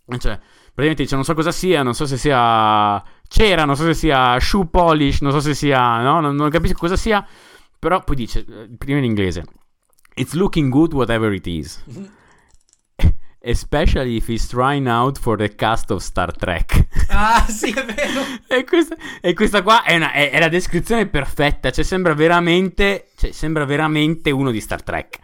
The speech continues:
Speaker 2: Cioè, se
Speaker 1: Cioè,
Speaker 2: non l'avete
Speaker 1: è,
Speaker 2: visto, è come, sembra, sembra i capelli della Lego. Sai i capelli, il, la cofana
Speaker 1: Sì,
Speaker 2: dei capelli
Speaker 1: sì,
Speaker 2: della Lego?
Speaker 1: sì,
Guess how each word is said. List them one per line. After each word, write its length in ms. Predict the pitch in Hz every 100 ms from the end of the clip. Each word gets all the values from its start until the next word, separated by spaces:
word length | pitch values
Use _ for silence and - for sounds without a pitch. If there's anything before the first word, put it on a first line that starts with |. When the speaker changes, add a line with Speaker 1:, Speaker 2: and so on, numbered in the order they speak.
| - _
Speaker 2:
Cioè, 140 | -
se 120 | - 180
Speaker 1:
Cioè, 100 | 117
Speaker 2:
non 80 | 214
l'avete 160 | - 254
Speaker 1:
è, 40 |
Speaker 2:
visto, 320 | 214 135 147
è 140 | 143 165
come, 300 | 226 254 262
sembra, 400 | - 226 240 254
sembra 320 | - 226 247
i 100 | 262
capelli 440 | 214 180 196 208 202
della 220 | 185 165
Lego. 460 | 151 151 127 120 123 _ _
Sai 520 | - 247 180 160 160
i 40 |
capelli, 340 | 139 156 165 160
il, 240 | 156 160
la 200 | - 160 -
cofana 320 | 202 240 220
Speaker 1:
Sì, 40 | 180
Speaker 2:
dei 80 |
capelli 280 | 175 170 185
Speaker 1:
sì, 80 | -
Speaker 2:
della 140 | 160 156
Lego? 260 | 156 175
Speaker 1:
sì, 300 | 220 320 330